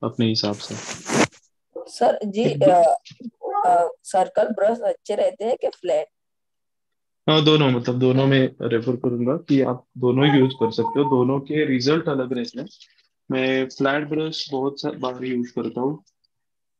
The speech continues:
Speaker 1: Round भी यूज़ करता हूँ, ऐसे कोई, अ, ये नहीं है, मतलब अच्छा ये है वो है, पर ये सभी experiment की, अ, बातें हैं कि आप जिस, अ,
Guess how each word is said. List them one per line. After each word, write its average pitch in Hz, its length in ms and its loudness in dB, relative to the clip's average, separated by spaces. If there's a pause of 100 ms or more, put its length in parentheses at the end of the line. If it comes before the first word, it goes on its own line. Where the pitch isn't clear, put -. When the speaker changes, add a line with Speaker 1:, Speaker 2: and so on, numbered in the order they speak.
(640)
Speaker 1:
Round 123 340 0
भी 139 100 4
यूज़ 123 220 2
करता 120 280 -4
हूँ, 135 40 0
ऐसे 131 200 0
कोई, 131 260 -2
अ, 120 460 -10
ये 117 160 -8
नहीं 110 200 -8
है, 104 60 -6
मतलब 104 320 -6
अच्छा 117 480 -2
ये 117 280 2
है 117 140 2
वो 113 220 0
है, 120 160 -6 (960)
पर 156 60 4
ये 170 100 6
सभी 180 220 6
experiment 170 540 2
की, 175 240 0
अ, 135 240 -2
बातें 131 340 -4
हैं 139 180 -8 (160)
कि 127 100 -4
आप 120 280 -2 (480)
जिस, 151 420 0
अ, 131 540 -2